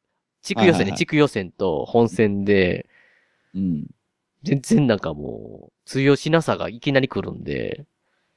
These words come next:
Speaker 2: うん。
Speaker 1: 日本のサッカーよくある。なんかね、もうそれこそ、国のカラーみたいなね、なんかこう、
Speaker 2: そうっすね。
Speaker 1: あればいいんですけど、スウェーデンとかもなんか、堅-、堅守速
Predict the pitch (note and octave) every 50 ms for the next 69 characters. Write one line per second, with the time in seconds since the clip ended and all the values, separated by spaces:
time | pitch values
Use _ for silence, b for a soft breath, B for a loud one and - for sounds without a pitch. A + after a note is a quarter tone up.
0 | _ - G2 G2 E2 - F#2+ G2 G2 F#2+ F2+ F2+ F2 - - - - - _ _
1 | - - G#1+ B1+ D2 - - - C2 C#2+ - C2 A#1+ - - - - b b b
2 | b b b b b b _ _ _ _ _ _ _ _ _ _ _ _ - -
3 | G#2 G#2+ - - C#2 F2 F2+ E2 - - - - _ _ _ _ _ _ _ _
4 | _ _ - G#2 G2 - - C3+ C3+ C3 - B2+ A2+ G#2 F2+ D2+ B1 G#1 - -
5 | - _ _ _ _ _ _ _ _ _ _ _ _ _ - F#3+ A3 A3 A3+ A3+
6 | G#3 G3 - - G#3+ A3 F#3 B2+ A2 G#2 G2+ F#2 D#2 D#2+ - C#2+ E2 F#2 B2+ B2+
7 | - G2 F#2 - - - - E2+ D#2 C2 - - - _ _ _ _ _ _ _
8 | _ _ _ _ _ _ _ _ _ _ _ _ _ _ _ _ - - G#2+ F2+
9 | - B2 C#3 F3 E3+ D3+ A2 G2+ F#2 G2+ F#2+ - - C3+ C3+ B2 A2+ A2 F#2 -
10 | A2+ A2 A2 - - A2+ - G2+ F#2+ F#2 G2 G2+ G#2 F#2 G2+ - G2 F#2 F#2 -
11 | - _ _ - A2 - - B2 A2+ G#2+ - _ - B2+ A2+ G#2+ - - G#2+ -
12 | - - -